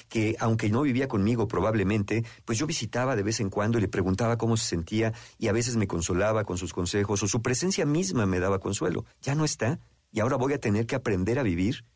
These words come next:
con esa ausencia. Claro, si aquella persona además tenía de vínculos afectivos, vínculos prácticos, si era el que me mantenía como un padre,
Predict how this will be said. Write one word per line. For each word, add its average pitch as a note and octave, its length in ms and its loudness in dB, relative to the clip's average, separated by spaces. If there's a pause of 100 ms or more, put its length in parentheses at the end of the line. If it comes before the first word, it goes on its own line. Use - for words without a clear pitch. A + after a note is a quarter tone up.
(120)
con G2+ 160 0
esa A2+ 140 0
ausencia. A#2 480 -2 (180)
Claro, D3 320 0 (160)
si - 300 -4
aquella B2 280 0
persona B2+ 500 0 (320)
además G#2+ 440 2
tenía A#2 500 2 (100)
de G2+ 120 -2
vínculos A2+ 380 2
afectivos, G2 480 0
vínculos A2+ 380 0
prácticos, - 680 -4 (220)
si - 180 -6
era A#2 100 2
el A#2 80 0
que A#2+ 80 -2
me F#2 120 2
mantenía F2 580 2
como G#2 180 0
un A2 80 0
padre, A2+ 380 0